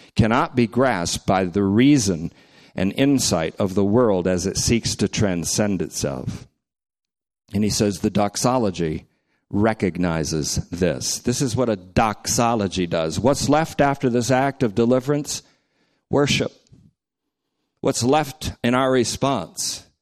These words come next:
to an act enacted by God, totally by God, the triune God for us? Worship, doxology,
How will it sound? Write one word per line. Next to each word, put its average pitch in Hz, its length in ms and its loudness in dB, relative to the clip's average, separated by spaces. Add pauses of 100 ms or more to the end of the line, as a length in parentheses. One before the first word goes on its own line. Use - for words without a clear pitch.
(380)
to 120 100 2
an 113 120 0
act 135 420 -2
enacted 120 500 0
by 110 160 0
God, 123 460 0
totally 139 400 2
by 120 240 0
God, 107 280 0
the 101 80 0
triune 120 480 0
God 113 300 0
for 131 380 0
us? 85 320 -4 (260)
Worship, 139 420 0 (200)
doxology, 120 800 -2